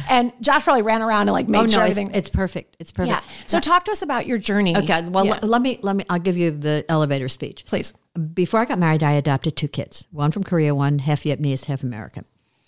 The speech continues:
Speaker 2: Then I married somebody with kids. So when we got married, we had six girls, and they were really, and they're great. I mean, they're, they're, they've all, uh, they were all very, luckily very academic. So,
Speaker 1: Mm.
Speaker 2: I mean, so they're all doing interesting things. Then we had two boys.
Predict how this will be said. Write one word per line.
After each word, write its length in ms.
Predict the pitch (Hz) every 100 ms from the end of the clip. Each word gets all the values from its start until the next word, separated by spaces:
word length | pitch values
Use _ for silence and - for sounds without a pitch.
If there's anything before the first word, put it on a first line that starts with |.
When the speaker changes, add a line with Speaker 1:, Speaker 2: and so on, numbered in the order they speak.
| - _ 170
Speaker 2:
Then 220 | 190 185
I 100 | 180
married 400 | 170 226 254 233
somebody 300 | 156 139 139
with 180 | 139 -
kids. 240 | 151 -
So 160 | - 147
when 200 | 156 165
we 80 | 202
got 160 | 226
married, 260 | 165 160 156
we 120 | 151
had 140 | 143
six 480 | - - - 233 -
girls, 640 | - 160 143 107 - - -
and 140 | 156
they 120 | 151
were 180 | 143 135
really, 340 | 165 160 135
and 140 | 127 139
they're 100 | 131
great. 280 | 113 80 -
I 60 | 143
mean, 140 | 131
they're, 120 | 135
they're, 240 | 147 131 147 226
they've 240 | 139 139
all, 480 | - 147 151 151 151 _ _ _ _ _ _ _ 151 -
uh, 40 | 143 120 -
they 300 | 156 143 151
were 100 | 160
all 140 | 185 220
very, 220 | 226 185 -
luckily 520 | 175 220 269 202 147
very 220 | 131 135
academic. 600 | 120 117 - 104 113 80
So, 100 | -
Speaker 1:
Mm. 260 | 208 196 175
Speaker 2:
I 20 |
mean, 160 | 156 147
so 220 | - 151
they're 180 | 143 139
all 120 | 147
doing 320 | 143 120 135
interesting 380 | 117 - - -
things. 220 | - - _ _ _ _ -
Then 140 | 214
we 80 | 247
had 120 | 214
two 140 | - 196
boys. 460 | 151 - 160 -